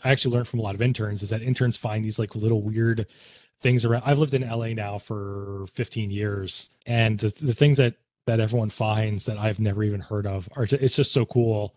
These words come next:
The little niche interests that pe-, that people come up with. I'll say that's the other really fun thing to do when you're living somewhere new. If you're an intern somewhere or spending six months or whatever, find the weird stuff.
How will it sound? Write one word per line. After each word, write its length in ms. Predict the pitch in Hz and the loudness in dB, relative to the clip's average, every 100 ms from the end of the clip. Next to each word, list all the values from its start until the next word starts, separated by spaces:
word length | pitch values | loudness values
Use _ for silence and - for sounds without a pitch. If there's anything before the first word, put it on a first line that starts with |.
| - | -8
The 80 | 113 | -2
little 260 | 123 131 | 2 4
niche 220 | 117 113 113 | 2 0 -2
interests 380 | 110 110 104 | -2 -4 -4
that 180 | 107 101 | -4 -4
pe-, 120 | 123 - | -8 -8
that 140 | 110 | -8
people 420 | 113 104 107 101 - _ _ _ | -8 -6 -6 -6 -10 _ _ _
come 180 | - 107 | -8 -6
up 180 | 98 - | -4 -4
with. 340 | 110 95 - - | -4 -4 -4 2
I'll 80 | |
say 140 | 135 135 | 6 6
that's 160 | 123 | 6
the 80 | 127 | 0
other 120 | 107 | -2
really 220 | 98 104 95 | -2 -4 -6
fun 300 | - 107 101 | -4 -4 -2
thing 160 | 104 | -4
to 80 | 92 | -4
do 160 | 104 95 | -4 -4
when 100 | 92 | -6
you're 100 | 92 | -4
living 240 | 104 98 | -4 -2
somewhere 360 | - 104 101 92 | -2 0 0 -2
new. 420 | 98 98 90 85 _ - | -2 -2 -4 -10 _ -8
If 200 | 107 - | -6 -4
you're 140 | 95 | -6
an 100 | 98 | -2
intern 300 | 110 117 110 | -2 0 0
somewhere 500 | - 107 104 101 101 | 0 0 0 0 -2
or 60 | 95 | -4
spending 380 | - 107 101 98 | -2 -2 -2 -4
six 280 | - - | -4 -4
months 320 | 107 104 101 107 | -4 -2 -4 -6
or 80 | |
whatever, 520 | 98 101 101 101 98 - - | -4 -2 -2 -4 -8 -12 -18
find 400 | _ 113 151 214 | _ -2 2 2
the 60 | |
weird 320 | 104 90 139 123 | 2 2 0 0
stuff. 440 | - - - | -6 -10 -16